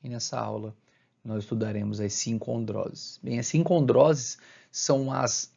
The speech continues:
articulações do tipo cartilagínea, é, que conectam os ossos e que permitem movimentos, é, bastante limitados, né, quando comparadas às outras articulações que veremos em outra aula, que são as sinoviais.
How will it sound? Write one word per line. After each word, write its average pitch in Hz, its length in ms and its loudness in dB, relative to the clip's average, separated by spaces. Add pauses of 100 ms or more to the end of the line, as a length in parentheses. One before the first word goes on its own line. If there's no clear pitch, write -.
articulações 151 1160 0
do 117 240 -12
tipo - 280 -12
cartilagínea, 113 920 -2 (680)
é, 113 280 0
que - 180 -8
conectam 151 720 2
os 117 140 -2
ossos 147 500 2
e 175 80 -8
que 160 140 -6
permitem 160 440 -2
movimentos, 139 840 -6 (320)
é, 127 340 -2 (400)
bastante 131 420 -8
limitados, 143 800 -2
né, 117 180 -12
quando 131 200 -10
comparadas 127 720 -2
às 120 160 -4
outras 117 280 -6
articulações 117 600 -10
que - 120 -18
veremos 113 440 -8
em 110 80 -10
outra 113 300 -4
aula, 110 280 -4 (400)
que - 80 -16
são 110 200 -6
as 104 120 -4
sinoviais. 113 800 -4